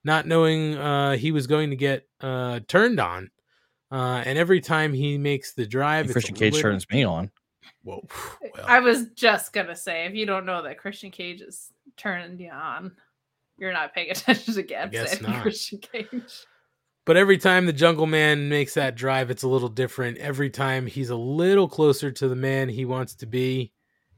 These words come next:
Speaker 1: and to living the life he wants to live. And Monday morning, when he drives back home, he's gonna do it as the world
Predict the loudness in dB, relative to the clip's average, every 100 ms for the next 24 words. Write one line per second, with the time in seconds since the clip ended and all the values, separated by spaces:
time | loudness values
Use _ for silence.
0 | -18 -12 -4 0 2 0 0 -2 -4 -4
1 | -4 -6 -6 -4 -4 -4 -2 4 4 6
2 | 6 6 6 4 4 2 -2 -8 -12 -10
3 | -6 -4 -2 -2 -4 -6 -6 -6 -4 -2
4 | -2 -2 -4 -4 -2 -2 0 0 2 0
5 | -4 -12 -14 -14 -16 -10 -6 -2 -2 -2
6 | -6